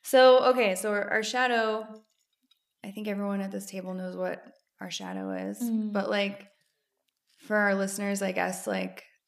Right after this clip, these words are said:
Speaker 1: our shadow is our, our unconscious mind. And it's, like, the things there, um, are, like, our shame, our trauma, like, the things that aren't, like, societally, like,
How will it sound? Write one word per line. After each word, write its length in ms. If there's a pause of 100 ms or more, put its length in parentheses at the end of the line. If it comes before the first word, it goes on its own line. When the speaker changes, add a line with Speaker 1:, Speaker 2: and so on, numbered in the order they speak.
(180)
Speaker 1:
our 120
shadow 760
is 1200 (200)
our, 760 (360)
our 160
unconscious 920
mind. 440
And 100
it's, 220
like, 320 (400)
the 100
things 340
there, 680 (340)
um, 680 (640)
are, 160
like, 220
our 140
shame, 500
our 120
trauma, 640
like, 240
the 120
things 280
that 120
aren't, 260
like, 360 (560)
societally, 1000
like, 360